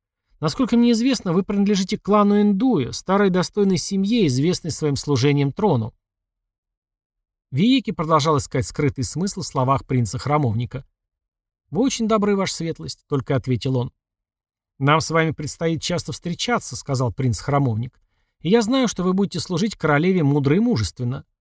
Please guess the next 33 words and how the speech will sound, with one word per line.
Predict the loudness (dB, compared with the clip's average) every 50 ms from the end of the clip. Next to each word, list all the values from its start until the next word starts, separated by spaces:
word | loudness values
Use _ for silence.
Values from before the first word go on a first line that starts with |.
| _ _ _ _ _ _ _ _ 0
Я | 2 2 4
лишь | 4 2 0
хочу | -2 -2 -2 -4 -6
сказать, | -6 -4 -4 -2 0 0 0 -2
что | -2 0 0
иногда | 0 0 2 0 2
бывает | 2 2 4 4 2 2 0
трудно | _ -2 -2 0 2 0 0
примирить | 0 0 2 2 2 2 0 -2 -2 -2
нужды | 0 0 0 2 0 0
и |
желания | 2 2 2 0 0 2 2 2 2
разных | 2 2 2 0 -2 -4 -2
орденов, | -4 -4 -2 0 0 0 0 -2 -4 -8 _ _ _ _ _ _ _ _
и | -4
здесь | -2 0 0 0 0
возможно | -2 -2 0 2 2 2 2 2 2
возникновение | 0 0 -2 -4 -4 -4 -2 0 2 2 4 4 2 0
именно | -2 -2 0 2 2 2 2 0
такой | -2 -4 -4 -2 -2 -4
ситуации. | -4 -4 -4 -2 -2 -2 -2 -4 -8 -10 -10 -10 -10 -12 _ _ _ _ _ _ _ _
Пожалуйста, | 0 2 2 2 2 0 -2 -4
без | -4 -4 -4
колебаний | -4 -2 0 2 2 4 4 4 4 2
обращайтесь | 2 0 0 -2 -2 -2 -2 -4 -4 -4 -6 -6 -4
ко | -4 -2 0
мне, | 0 0 0 0
если | -2 -2 -2 -2
вам | -2 0 0
потребуется | 0 -2 -2 -2 -2 -2 -2 -2 -4 -4 -6 -6
помощь | -4 -2 0 2 2 2 0 0 -2
или | -2 -2
совет». | -2 -2 -2 -2 -2 -2 -6